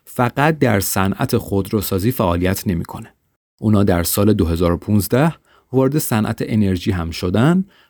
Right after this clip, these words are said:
و سیستم‌های ذخیره‌سازی انرژی با نام پاورورد رو راه اندازی کردن. همچنین کارخونه پنل‌های خورشیدی با نام سولار سیتی رو با قیمت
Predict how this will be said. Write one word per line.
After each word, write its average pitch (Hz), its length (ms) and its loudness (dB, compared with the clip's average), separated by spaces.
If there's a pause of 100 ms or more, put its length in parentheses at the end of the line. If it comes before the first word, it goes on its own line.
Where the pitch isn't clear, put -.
(120)
و 180 120 2
سیستم‌های 139 560 2
ذخیره‌سازی 98 920 2
انرژی 92 640 2
با 120 200 0
نام 117 360 0 (340)
پاورورد 104 840 0
رو 113 420 0
راه 98 180 -2
اندازی 87 340 -4
کردن. - 380 -12 (760)
همچنین 120 500 2
کارخونه 104 580 0
پنل‌های 92 560 0
خورشیدی 104 840 2 (360)
با 101 120 0
نام 98 200 2
سولار 92 460 2
سیتی 107 300 -2
رو 131 140 6
با 107 200 0
قیمت 104 760 2